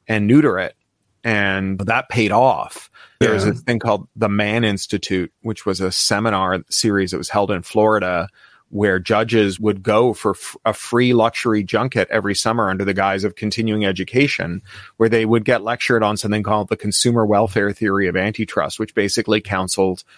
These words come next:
Speaker 1: forbearance against monopolies. Forty percent of the U S judiciary went through a Mann seminar. And empirically, when you look at the outcome of their judgments before and after their attendance, you see that they became very tolerant of monopolies. So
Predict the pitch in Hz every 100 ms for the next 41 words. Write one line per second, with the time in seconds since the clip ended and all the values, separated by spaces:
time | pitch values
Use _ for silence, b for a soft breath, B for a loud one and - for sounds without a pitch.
0 | b b - 101 101 110 104 92 - -
1 | 107 98 - 98 110 127 107 - 143 139
2 | 135 123 - 135 104 104 104 - 104 104
3 | 120 107 98 101 101 - 104 95 117 127
4 | 107 92 90 - - B B B B 104
5 | 101 - 170 180 - 98 92 95 - 107
6 | 104 101 110 110 - 92 101 104 113 101
7 | 95 95 104 101 98 95 104 95 110 101
8 | 101 101 - 101 92 90 - 107 90 -
9 | 101 - 110 95 87 95 90 - 98 90
10 | 92 - 101 98 87 87 82 87 - 85
11 | - -